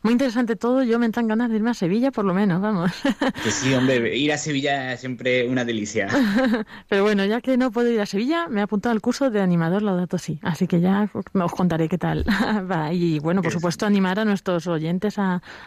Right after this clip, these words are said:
Speaker 1: a que se apunten, porque la verdad es que es, está muy bien. ¿Cómo pueden apuntarse, Antonio?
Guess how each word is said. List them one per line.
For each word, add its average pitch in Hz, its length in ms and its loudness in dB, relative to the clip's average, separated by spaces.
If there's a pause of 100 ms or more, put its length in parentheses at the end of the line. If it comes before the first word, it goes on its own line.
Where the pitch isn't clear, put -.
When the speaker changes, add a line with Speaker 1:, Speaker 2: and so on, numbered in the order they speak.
Speaker 1:
a 185 80 0
que 170 100 0
se - 140 -2
apunten, 170 480 2
porque 160 360 0
la 151 100 0
verdad 151 160 -2
es - 60 -12
que 170 120 0
es, - 120 -8 (360)
está - 160 -2
muy 180 160 4
bien. 170 240 -2
¿Cómo 262 460 2 (340)
pueden 226 280 2
apuntarse, 185 560 -2
Antonio? 220 440 2